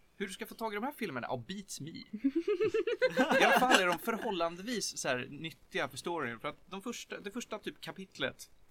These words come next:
det kan du spela och sen så händer Kingsglaive. Och det berättas i, på typ en minut i olika små cutscenes. Och man fattar inte alls vad som händer. Det finns ingen dialog, folk bara dör.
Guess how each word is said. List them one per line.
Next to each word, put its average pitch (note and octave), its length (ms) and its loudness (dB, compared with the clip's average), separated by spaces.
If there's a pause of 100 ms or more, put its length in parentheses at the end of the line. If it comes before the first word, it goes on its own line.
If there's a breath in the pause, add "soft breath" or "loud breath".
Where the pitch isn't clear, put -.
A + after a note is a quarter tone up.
(140)
det E3+ 80 -6
kan F3+ 180 -6
du D#3 80 -10
spela C#3 460 0
och C#3 160 -8
sen G3 220 -2
så E3 380 -4 (420)
händer E3 400 -4
Kingsglaive. B2+ 640 -8 (460)
Och C#3+ 120 -2
det F3 80 0
berättas D3 680 -4
i, D3+ 140 -8
på - 100 -16
typ B2+ 300 -8
en D#3+ 220 -4
minut D#3 380 -6
i D#3+ 180 -6
olika C3 240 -6
små C3+ 300 -4
cutscenes. - 680 -12
Och C#3 120 -12
man C#3 120 0
fattar C#3 260 -4
inte C3 160 -6
alls C3+ 200 -6
vad B2+ 100 -10
som B2+ 100 -12
händer. G3+ 460 -6 (300 soft breath)
Det C#3 120 -10
finns C3+ 160 -12
ingen B2+ 140 -10
dialog, D3 460 -4
folk D3 160 -8
bara B2+ 120 -2
dör. C3 420 -2